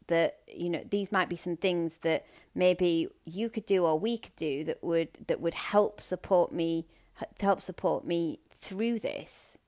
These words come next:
you know? So I hope that this has been helpful. Um, and if you have any questions, che-, please, che-, I was about to say cheese, please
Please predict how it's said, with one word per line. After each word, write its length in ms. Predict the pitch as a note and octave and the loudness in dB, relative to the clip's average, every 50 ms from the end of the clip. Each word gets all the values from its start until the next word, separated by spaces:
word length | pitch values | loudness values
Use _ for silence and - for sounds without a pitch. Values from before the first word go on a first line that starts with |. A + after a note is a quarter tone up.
| _ _ | _ _
you 160 | - F3 F3+ F3+ | -8 -6 -4 0
know? 400 | F#3 F3+ F#3 G3 A3 A#3+ A#3+ A#3+ _ _ _ - - - - - - - - - - - - - - | 2 2 4 4 4 2 2 -2 _ _ _ -20 -20 -20 -18 -18 -18 -18 -18 -18 -20 -20 -20 -16 -2
So 480 | - - D4+ C#4+ C#4+ C#4+ C#4+ C#4+ C#4 - - - - - _ - | 6 12 12 12 12 12 12 12 12 10 2 -12 -20 -14 _ 2
I 140 | - C4 C4 | 4 4 4
hope 340 | B3 C4 C#4+ E4 F4 E4+ - | 8 12 12 12 12 12 10
that 160 | F#4 E4 - | 4 2 2
this 200 | D4+ C4 - - - | 2 0 0 0 -4
has 120 | B3 A3+ | -4 0
been 440 | - - A#3+ A3 G#3+ G#3 G3+ G3 F3 - - | 4 6 8 8 8 6 4 0 -2 -4 -6
helpful. 880 | - - - A3 A3 - - - - - G#2+ G#2+ C#3+ G3+ A#3+ A3 - - _ _ - | 2 8 10 10 10 10 6 -2 0 0 2 4 4 2 2 0 -4 -12 _ _ 2
Um, 680 | G3 G3 F#3+ F#3+ F#3+ F#3+ F#3+ F#3+ F#3+ F#3+ F#3+ F#3 F#3+ - _ _ _ _ _ _ _ _ _ _ _ _ _ _ - - - - - | 4 6 8 8 10 8 8 6 4 0 0 0 -2 -6 _ _ _ _ _ _ _ _ _ _ _ _ _ _ -14 -12 -4 2 4
and 160 | G3 G#3 G3 | 6 6 6
if 180 | - G#3 - A3+ | 4 0 0 0
you 60 | G#3 | -2
have 180 | G#3+ A#3 A#3+ C4+ | 2 2 4 4
any 140 | B3+ A#3+ | 4 4
questions, 560 | A#3+ - A3+ G3+ - - F#3 E3+ F3 F3 F3 - _ _ _ _ _ _ - _ _ _ _ _ _ - | 4 2 0 0 0 0 2 2 2 0 -2 -6 _ _ _ _ _ _ -20 _ _ _ _ _ _ -10
che-, 280 | - - - C4 A3 _ - | -8 -6 -4 -6 -6 _ -4
please, 480 | - D4+ D#4 C#4 A3+ F#3+ F3+ F3+ - _ - | 0 2 2 2 2 0 -2 -4 -6 _ -12
che-, 120 | - - - | -8 -6 -4
I 60 | F#3+ | -4
was 60 | F#3+ | -4
about 80 | - G#3+ | -4 -4
to 40 | - | 0
say 120 | - F#3 E3+ | 0 -2 -2
cheese, 560 | - - - A3+ A3 F#3 E3 D#3+ - - - _ - - _ _ - | -2 -4 -4 -2 -2 -2 -4 -4 -6 -8 -10 _ -20 -20 _ _ -6
please 560 | - C4 D4 D4+ C4+ G3+ E3+ E3 - - | 0 4 6 6 6 6 4 2 0 -6